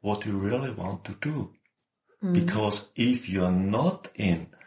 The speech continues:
Speaker 1: harmony with your level of in-, attention, you are looking for attention.
Speaker 2: Mm. And then the people who give me attention are very sympathetic.
Speaker 1: Sympathetic,
Speaker 2: Mm.
Speaker 1: yes,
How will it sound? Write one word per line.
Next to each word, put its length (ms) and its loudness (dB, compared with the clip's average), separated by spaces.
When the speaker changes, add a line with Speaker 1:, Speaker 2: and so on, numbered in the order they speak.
Speaker 1:
harmony 640 2
with 240 -2
your 100 2
level 360 0
of 220 -10
in-, 200 -2
attention, 640 0
you 200 0
are 60 2
looking 360 0
for 200 -2
attention. 560 -2
Speaker 2:
Mm. 380 -4
And 140 2
then 580 6
the 140 4
people 420 4
who 120 4
give 240 2
me 220 4
attention 960 0
are 80 2
very 260 6
sympathetic. 680 -4
Speaker 1:
Sympathetic, 500 2
Speaker 2:
Mm. 60 0
Speaker 1:
yes, 300 4